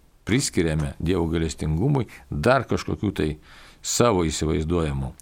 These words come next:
e, sąvokų, savybių, e, momentų, kurie iš tikrųjų nutolina mus nuo tikrojo Dievo pažinimo. Nes vien tai, kad jis ant kryžiaus užžengė, yra didžiausias slėpinys, didžiausia paslaptis ir didžiausios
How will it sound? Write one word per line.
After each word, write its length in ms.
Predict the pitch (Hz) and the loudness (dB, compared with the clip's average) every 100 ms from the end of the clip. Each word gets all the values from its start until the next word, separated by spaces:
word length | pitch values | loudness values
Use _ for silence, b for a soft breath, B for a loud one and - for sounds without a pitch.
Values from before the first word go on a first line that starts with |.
| _ | _
e, 240 | 82 71 67 | -6 -4 -4
sąvokų, 640 | - 120 135 127 - 110 | -2 0 2 0 -2 -6
savybių, 720 | - 80 117 107 107 98 87 - b b b b b b b b | -2 0 0 2 0 0 -2 -6 b b b b b b b b
e, 180 | - 67 | -6 -2
momentų, 800 | 69 120 123 110 104 110 101 - | 2 2 4 0 0 0 0 -2
kurie 420 | - 85 90 98 - - - | -2 0 2 0 -2 -12 -14
iš 140 | - - | -12 -10
tikrųjų 300 | 101 98 90 | -2 0 2
nutolina 580 | 92 - 110 113 98 80 | 0 2 0 2 0 0
mus 320 | 90 90 - | 0 -2 -6
nuo 340 | 78 80 80 - B B - | -4 -2 -2 -6 B B -8
tikrojo 320 | 101 - 85 | -6 -2 0
Dievo 240 | 80 80 | 0 0
pažinimo. 560 | 73 82 80 82 69 55 | 0 -2 2 2 0 -2
Nes 260 | 67 69 - b b | -6 -6 -10 b b
vien 320 | 85 110 110 | 2 4 4
tai, 260 | - 110 76 | 2 2 2
kad 220 | 78 69 | -2 -4
jis 260 | 80 - - _ _ | -6 -8 -14 _ _
ant 160 | 80 78 | -6 -2
kryžiaus 480 | - 127 87 82 - | 0 2 0 -2 -2
užžengė, 540 | 76 143 143 82 76 - | -2 -2 -2 -2 -2 -4
yra 240 | 76 78 - | -2 -2 -2
didžiausias 560 | 73 71 80 78 78 - | -6 -4 -4 -4 -6 -6
slėpinys, 480 | 78 78 82 202 - _ B B B B B B - | -8 -4 -2 -2 -6 _ B B B B B B -8
didžiausia 420 | 82 95 90 87 | -2 0 0 -2
paslaptis 680 | 82 85 80 69 - 71 - | -2 -2 -2 -4 0 -2 -2
ir 200 | - 85 | -6 -2
didžiausios 640 | 80 78 87 80 80 - | -2 0 0 0 -4 -8